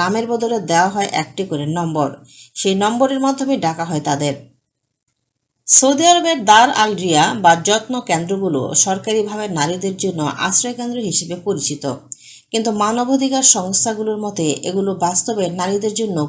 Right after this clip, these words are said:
গোপন কারাগার। এখানে নারীদের অবাধ্যতা, বিবাহ বহির্ভূত সম্পর্ক কিংবা পরিবারের সম্মান রক্ষার অজুহাতেই আটক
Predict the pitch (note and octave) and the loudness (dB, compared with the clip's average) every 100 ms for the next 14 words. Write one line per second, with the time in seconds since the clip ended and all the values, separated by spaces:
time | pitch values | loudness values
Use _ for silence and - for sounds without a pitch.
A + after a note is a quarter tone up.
0 | C3+ G#3 A3+ A#3+ A3+ E3+ C3+ C3+ A#2+ - | -4 -6 -6 -4 -8 -6 -6 -4 -6 -8
1 | _ _ - - - C#4 D4 D#4+ C#4+ G#3+ | _ _ -20 -20 -8 -4 0 2 4 4
2 | A#3 A3+ A3+ - E3+ F3+ G#3 G3 A3 E3+ | 2 0 -2 0 0 2 0 -2 -2 0
3 | E3 E3+ F#3 A3+ A3+ A#3+ F#3+ F3+ G#3 G3+ | 0 -2 -2 -2 0 -2 -2 -2 -2 -4
4 | G3+ G3+ - F#3 F#3+ G#3+ G#3+ D3+ A#2+ - | -2 2 2 0 -8 -8 -6 -4 -4 -8
5 | - C4+ C#4 C#4 G3+ G#3+ A3+ A#3 A3+ - | -6 -2 0 0 0 -2 -2 -2 2 2
6 | D#3 E3+ G#3 A3 A3 A#3 - D3+ E3 G3+ | 0 -4 -4 -6 -6 -6 -4 -4 -2 -2
7 | G#3 D#3+ E3 - E3 G3+ | -2 -2 -4 -6 -8 -8